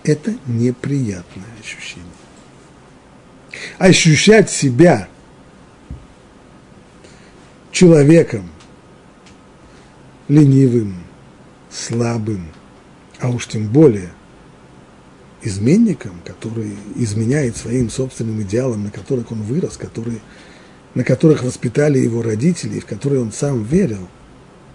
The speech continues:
Но вот он чувствует, что он, перестав учиться,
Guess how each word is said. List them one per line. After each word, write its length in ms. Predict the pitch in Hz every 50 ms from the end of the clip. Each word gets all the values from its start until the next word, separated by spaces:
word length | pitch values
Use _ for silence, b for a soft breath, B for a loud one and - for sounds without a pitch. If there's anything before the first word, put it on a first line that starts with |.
| - - - - B B B B
Но 100 | 135 139
вот 160 | 147 147 -
он 100 | 151 139
чувствует, 480 | 123 - 180 175 - - 143 135 127 -
что 180 | - - 131
он, 160 | 135 143 131 120 B B B B B -
перестав 460 | 165 139 139 - - 160 151 131 123
учиться, 560 | 127 113 - - 165 135 - - - 104 92